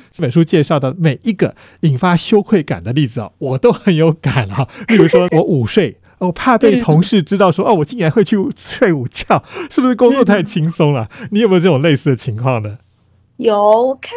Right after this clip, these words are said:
Speaker 2: 着里面的时候，其实会觉得，诶，原来这个是，是羞愧感，诶，就是以前没有发现，但是我其实蛮常发生。比如说，我觉得应该很多人多多少少都有外表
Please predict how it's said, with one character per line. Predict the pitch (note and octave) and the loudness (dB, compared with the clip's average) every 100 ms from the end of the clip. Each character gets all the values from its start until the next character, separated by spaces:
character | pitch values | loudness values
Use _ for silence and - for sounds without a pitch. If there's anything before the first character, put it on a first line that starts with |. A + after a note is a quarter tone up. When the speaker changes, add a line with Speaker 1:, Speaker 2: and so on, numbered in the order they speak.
| A4+ | -8
Speaker 2:
着 | F4 | -6
里 | C4 A3 | -6 -6
面 | D4+ D#4+ | -6 -4
的 | B3+ | -4
时 | B3+ | -6
候， | B3 E4+ | -4 -4
其 | D4+ A#3+ | -4 -8
实 | A#3 B3 | -6 -4
会 | D#4+ | -4
觉 | C#4+ A#3 | -4 -2
得， | A3+ | -2
诶， | - - A#4 B4 - | 0 0 0 0 -4
原 | B3 C4 E4+ | -4 -4 -4
来 | F4+ B3+ D4 | -2 -2 -4
这 | D#4+ F#4 | -10 -10
个 | C4 | -12
是， | B3+ E4 C#4+ B3 B3+ | -12 -16 -14 -16 -16
是 | - F#4+ | -12 -8
羞 | F4 D#4+ | -2 -2
愧 | - F#4+ | -2 -4
感， | B3+ G3+ D#2 | -2 -4 -4
诶， | A2 - | -10 -12
就 | C4 | -12
是 | C4+ C#4+ | -10 -12
以 | - G3 | -12 -14
前 | - F#3+ | -12 -10
没 | G#3+ | -6
有 | G#3 F#3+ | -6 -6
发 | G3 G3+ | -6 -6
现， | G#3 A3 | -6 -6
但 | A#3 | -4
是 | B3 | -2
我 | B3+ - F#3+ | -2 -2 -6
其 | F3 F#3+ | -8 -10
实 | G#3 | -8
蛮 | G3 F3+ | -8 -10
常 | G3 F3+ F3+ | -12 -16 -10
发 | F#3 F#3 | -8 -8
生。 | G3+ G3+ | -10 -12
比 | G3 | -8
如 | G#3 | -8
说， | C#4 E4+ | -6 -4
我 | G#3 | -4
觉 | G3 G#3 | -4 -4
得 | G#3+ | -4
应 | B3+ | -4
该 | D4+ | -8
很 | A3 | -6
多 | G#3 A3 | -4 -4
人 | G3+ | -2
多 | G#3+ | 0
多 | A3 | 0
少 | A3 E3 | 0 -2
少 | |
都 | F#3 | -4
有 | - - - | -8 -8 -2
外 | G3+ - | -2 -2
表 | - | -8